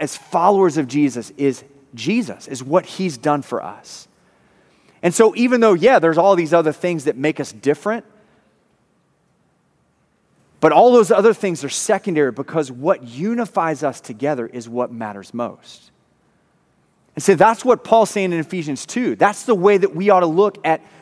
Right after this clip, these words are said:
the family of God as people who are unified together by the thing that matters more than anything else. Then he continues in verse nineteen. He says, "So now you Gentiles are no longer strangers and foreigners.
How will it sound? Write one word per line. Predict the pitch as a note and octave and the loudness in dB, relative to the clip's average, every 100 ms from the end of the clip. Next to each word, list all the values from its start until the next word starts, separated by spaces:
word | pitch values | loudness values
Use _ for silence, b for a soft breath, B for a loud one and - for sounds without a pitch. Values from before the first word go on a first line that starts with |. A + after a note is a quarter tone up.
| b | b
the | - | -6
family | - G#3 G#3 G#3+ F#3+ | -4 -2 0 0 0
of | D3+ | 0
God | F#3+ F#3 D#3 | 2 2 2
as | C#3 C#3 - | -2 -10 -10
people | A3+ A3 F#3 | -8 -4 -4
who | D#3+ E3+ | -2 -2
are | D#3+ | -2
unified | B2+ D3+ G3 A#3 G#3 G#3 F#3 E3+ | -6 -8 -6 -4 -4 -2 -2 -4
together | D#3 E3 C#3 A#2+ - b b - | -2 0 0 -2 -6 b b -4
by | D#3 | -2
the | C#3+ | -4
thing | - F3+ F3 | -4 -4 -4
that | C#3 | -2
matters | D3 C#3+ B2 | -2 -2 -4
more | C3+ B2+ | -6 -4
than | B2 | -4
anything | A#2 A2+ A2+ A2 | -6 -8 -10 -10
else. | A2+ - - _ _ _ _ _ _ _ _ _ _ b b b b | -10 -12 -20 _ _ _ _ _ _ _ _ _ _ b b b b
Then | F3+ A3 | 4 4
he | |
continues | - F#3 G3+ F#3+ D#3+ | 4 2 2 4 4
in | D#3+ | 4
verse | D3 C#3+ | 2 2
nineteen. | D#3 C#3+ - D3+ G2+ E2+ _ _ _ _ _ _ _ b b b b b _ _ _ _ _ _ _ | 2 2 0 -4 -4 -12 _ _ _ _ _ _ _ b b b b b _ _ _ _ _ _ _
He | F#3+ G#3 | 0 4
says, | A3+ F#3+ | 4 2
"So | - G#3 D#3+ | 2 0 2
now | E3 A3+ C4 A3+ | 2 4 4 2
you | G#3+ E3 | -2 -6
Gentiles | - A3 A3+ - C#3+ C#3 D3+ D3+ | -4 -2 -2 0 2 2 -2 -2
are | C#3+ C#3+ | -2 -2
no | D#3 G3+ | 0 0
longer | A3+ A3 G#3+ F#3+ | 2 2 2 -2
strangers | F3 - - F3 F#3 F3 C#3 B2 - | -4 -8 -6 -4 -2 -4 -2 -4 -6
and | C3+ B2+ | -14 -12
foreigners. | - D3 C3+ A2 F2+ - - | -8 -4 -4 -6 -12 -18 -20